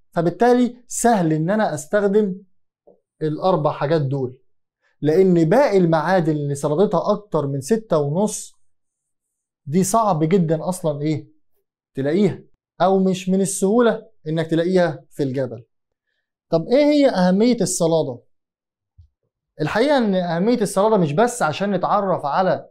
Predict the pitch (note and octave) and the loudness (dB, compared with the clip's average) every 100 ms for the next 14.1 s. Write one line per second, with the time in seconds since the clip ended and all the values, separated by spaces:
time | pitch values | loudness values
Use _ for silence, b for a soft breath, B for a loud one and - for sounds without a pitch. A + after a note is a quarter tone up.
0 | - C#3 D3 E3 F#3+ E3+ D#3 F3 F3 F3 | -10 -6 -2 2 2 0 -4 -2 0 0
1 | F3 D#3 E3 F3+ F3 D3+ A#2+ F#3+ F#3+ F#3 | 0 0 -2 -2 -6 -8 -4 -4 -2 -4
2 | D#3+ C#3 D3 D#3 D3 E3 E3 D3+ C#3 - | -4 -6 -10 -8 -4 -4 -4 -8 -10 -6
3 | F3+ G3 F3 C3 B2+ F#3 G3+ G3 b b | -2 0 -2 -6 -2 0 0 -4 b b
4 | - D3+ F3+ - - _ _ _ - E3 | -6 0 0 -2 -18 _ _ _ -2 -2
5 | E3+ F#3 F#3 C4+ C4+ A#3 F3+ F3+ A#3 B3 | 0 -2 0 0 2 0 0 0 2 0
6 | F#3 F3 - E3 F#3 A#3+ G3+ E3 D#3+ A#3 | -2 -6 -4 -2 0 0 0 0 0 -2
7 | G3+ E3 D3 D#3+ G#3 G3 - D#3 F3+ D#3 | -2 -4 -4 -2 -2 -2 -2 0 0 0
8 | A#2+ _ - C#3+ - D3+ D#3 G3+ F#3+ D#3 | -6 _ -14 -8 -4 0 2 2 2 0
9 | B2+ - C#3+ D3 - E3+ G3+ F3+ C3+ - | -2 -8 -10 -10 -8 -2 0 2 -2 -4
10 | C3 D3+ E3+ G#3+ F3+ - F#3+ G#3 G#3+ F3+ | -6 -2 2 2 0 -2 0 0 -2 -8
11 | _ _ _ D3 D#3+ F#3+ B3+ A#3 - D3+ | _ _ _ -4 2 4 4 2 -6 -2
12 | F#3 A3 F#3 C#3 G#3 G#3 F3 - D3+ D#3 | 0 2 0 0 -2 -2 -4 -6 -8 -8
13 | - D#3 F#3+ G3 - D#3 D3 C#3 D3+ B2+ | -4 -2 0 0 -2 -4 -4 -4 -4 -6
14 | A#2+ | -12